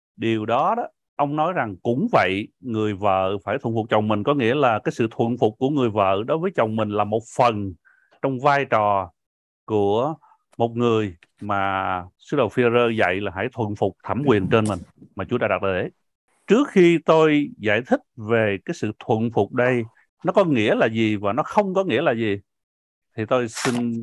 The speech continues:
giải thích về cái bức tranh của một người nữ mà sứ đồ Phi-e-rơ ông muốn đề cập tới.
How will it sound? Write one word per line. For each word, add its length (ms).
giải 240
thích 140
về 360
cái 80
bức 300
tranh 320
của 400
một 320
người 280
nữ 420
mà 360
sứ 380
đồ 160
Phi-e-rơ 500
ông 240
muốn 360
đề 120
cập 200
tới. 220